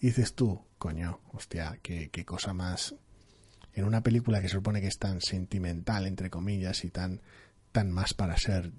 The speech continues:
vista que pensada, que, que frío y calculador es en ocasiones el guión. Quiero decir, es como, no, aquí voy a meter esto, que le da más puntos de charma al personaje o a la situación, y luego es algo que no voy a explorar en absoluto, porque no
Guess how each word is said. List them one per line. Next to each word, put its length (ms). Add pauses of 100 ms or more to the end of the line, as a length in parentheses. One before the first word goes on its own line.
(120)
vista 640
que 120
pensada, 760 (600)
que, 240
que 160
frío 360
y 60
calculador 720
es 160
en 80
ocasiones 800
el 160
guión. 460
Quiero 180
decir, 140
es 100
como, 240
no, 180
aquí 240
voy 140
a 40
meter 280
esto, 340 (600)
que 100
le 120
da 200
más 380
puntos 500
de 140
charma 480
al 100
personaje 600
o 80
a 20
la 120
situación, 580 (400)
y 100
luego 320
es 240
algo 140
que 80
no 80
voy 100
a 40
explorar 440
en 120
absoluto, 480
porque 360
no 340